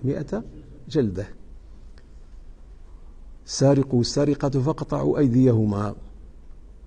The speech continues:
بالنسبة للمالكية يقولون إن السارق إذا سرق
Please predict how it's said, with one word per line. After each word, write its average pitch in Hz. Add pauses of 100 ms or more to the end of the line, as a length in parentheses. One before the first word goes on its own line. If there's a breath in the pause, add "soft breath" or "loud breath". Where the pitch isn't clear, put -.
(280)
بالنسبة 123
للمالكية 113 (460)
يقولون 127 (720 soft breath)
إن 147 (1000)
السارق - (960)
إذا 131
سرق 123